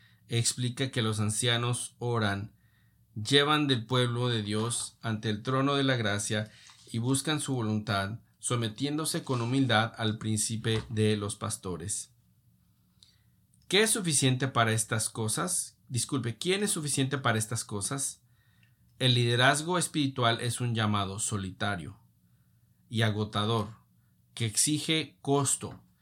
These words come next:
especialmente considerando las debilidades y las deficiencias de cada individuo. Sin embargo, su recompensa es plena,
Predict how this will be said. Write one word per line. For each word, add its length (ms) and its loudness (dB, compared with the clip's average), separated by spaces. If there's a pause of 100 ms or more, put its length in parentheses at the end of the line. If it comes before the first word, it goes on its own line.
(220)
especialmente 1200 0 (240)
considerando 680 -2
las 180 0
debilidades 840 0 (360)
y 260 6
las 180 8
deficiencias 800 4
de 140 -2
cada 400 -2
individuo. 680 -4 (1120)
Sin 300 0
embargo, 640 8 (240)
su 180 -2
recompensa 800 0
es 200 -2
plena, 480 -4